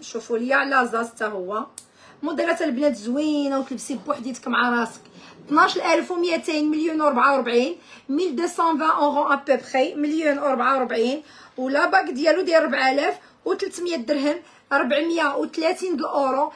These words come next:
ستة وثمانين ألف ريال. ها انتم، ستة وثمانين ألف ريال. غنزوركم، مرحبا على الراس العين الحبيبه.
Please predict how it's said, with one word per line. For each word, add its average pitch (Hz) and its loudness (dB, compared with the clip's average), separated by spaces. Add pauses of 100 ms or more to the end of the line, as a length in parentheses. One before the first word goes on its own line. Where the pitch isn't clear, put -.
(100)
ستة - -4
وثمانين 349 -2
ألف 269 -2
ريال. - -12 (200)
ها 208 -14
انتم، - -18 (420)
ستة - 0
وثمانين 339 -4
ألف 277 0
ريال. 196 -6 (1300)
غنزوركم، 330 2
مرحبا 320 2
على 330 4
الراس 359 -2
العين 339 2
الحبيبه. 269 -4